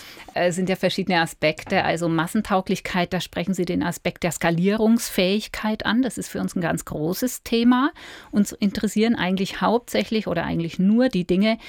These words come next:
die nachher auch breitenwirksam einsetzbar, umsetzbar sind,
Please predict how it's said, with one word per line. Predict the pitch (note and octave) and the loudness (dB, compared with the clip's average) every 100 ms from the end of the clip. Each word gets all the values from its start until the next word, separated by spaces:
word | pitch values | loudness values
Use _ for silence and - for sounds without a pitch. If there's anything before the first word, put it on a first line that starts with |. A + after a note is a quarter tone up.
| - - - | -18 -18 -4
die | F#3+ F#3+ | 2 4
nachher | F3 F#3+ A#3+ F#3 | 4 2 2 2
auch | F3 G3 G3+ | 4 4 0
breitenwirksam | - D#3+ F#3 A3 F#3 F#3 F#3 - F#3+ | 0 -2 0 -4 -2 -2 -2 -2 0
einsetzbar, | D#3 D#3 F3+ G3+ - - E3+ F3+ F#3 - | 2 0 0 -2 -4 -2 2 2 2 2
umsetzbar | F#3 G3 B3 - A3 A3 | 2 2 0 0 -2 0
sind, | G#3 A#3+ F4 | 4 4 4